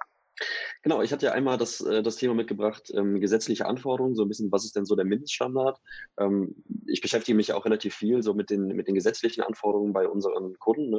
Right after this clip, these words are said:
weil die Revision et cetera fordern das dann ja auch immer wieder ein.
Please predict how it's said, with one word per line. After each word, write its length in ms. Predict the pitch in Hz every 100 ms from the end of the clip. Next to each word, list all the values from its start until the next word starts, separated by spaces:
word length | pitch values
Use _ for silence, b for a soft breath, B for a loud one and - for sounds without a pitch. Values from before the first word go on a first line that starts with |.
| 113
weil 220 | 92 92 _ _
die 120 | 95 92
Revision 440 | 92 92 107 117
et 100 | 90
cetera 300 | 107 101 95
fordern 340 | - 101 101
das 140 | 92 -
dann 100 | 95
ja 80 | -
auch 100 | 104
immer 180 | 98
wieder 220 | 95 90 92
ein. 220 | 113